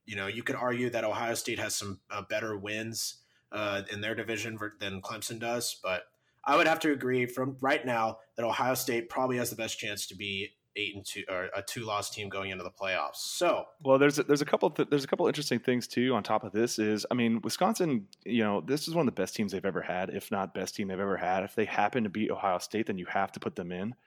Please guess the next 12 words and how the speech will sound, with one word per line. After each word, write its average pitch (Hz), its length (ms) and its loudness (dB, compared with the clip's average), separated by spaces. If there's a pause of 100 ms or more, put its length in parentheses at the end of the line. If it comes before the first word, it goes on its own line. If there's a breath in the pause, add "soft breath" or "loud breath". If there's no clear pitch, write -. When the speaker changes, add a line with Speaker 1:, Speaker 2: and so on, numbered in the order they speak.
(280 soft breath)
Speaker 2:
Obviously, 120 600 4
they're, 101 160 2 (100)
if - 140 -6
they're 110 100 4
undefeated. 110 540 4 (400 loud breath)
But 107 360 6
also, 117 440 4
what's 107 180 2
interesting 139 440 2
is, 104 360 0
you 120 140 4
know, 104 260 0